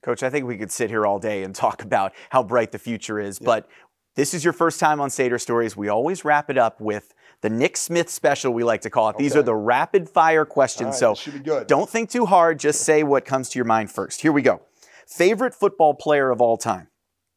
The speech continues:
Speaker 2: Walter Payton.
Speaker 1: What's your game day superstition?
Speaker 2: Whatever we had success with the last game, I'm wearing the exact same outfit.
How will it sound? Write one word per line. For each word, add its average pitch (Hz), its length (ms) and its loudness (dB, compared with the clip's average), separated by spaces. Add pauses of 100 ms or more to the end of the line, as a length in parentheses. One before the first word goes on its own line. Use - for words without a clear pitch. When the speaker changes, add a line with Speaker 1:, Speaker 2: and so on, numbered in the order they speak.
(580)
Speaker 2:
Walter 117 240 2
Payton. 104 420 -2 (600)
Speaker 1:
What's - 280 -2
your 214 100 -4
game 143 420 -6
day 139 200 -4
superstition? - 800 -12 (1300)
Speaker 2:
Whatever 123 520 4
we 117 100 0
had 120 180 4
success 123 420 -2
with 131 100 -6
the 120 60 -4
last 113 300 -2
game, 147 260 -2
I'm 117 140 -6
wearing 113 200 0
the 110 80 -6
exact 101 340 -4
same - 220 -10
outfit. - 360 -10